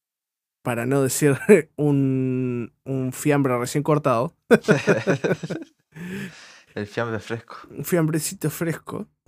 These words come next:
Speaker 1: Que se había ahogado. Era un obrero de la, del pueblo.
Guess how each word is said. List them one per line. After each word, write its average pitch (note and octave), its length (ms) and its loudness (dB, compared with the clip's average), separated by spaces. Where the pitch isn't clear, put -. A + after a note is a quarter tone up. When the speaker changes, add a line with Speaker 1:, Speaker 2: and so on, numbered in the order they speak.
Speaker 1:
Que A3+ 380 2
se A3 840 6
había A3+ 260 6
ahogado. F#3 500 6
Era F3+ 380 6
un F3+ 200 10
obrero G3+ 540 10
de C#3+ 140 0
la, A2 160 -4
del B2 180 -4
pueblo. E3 600 8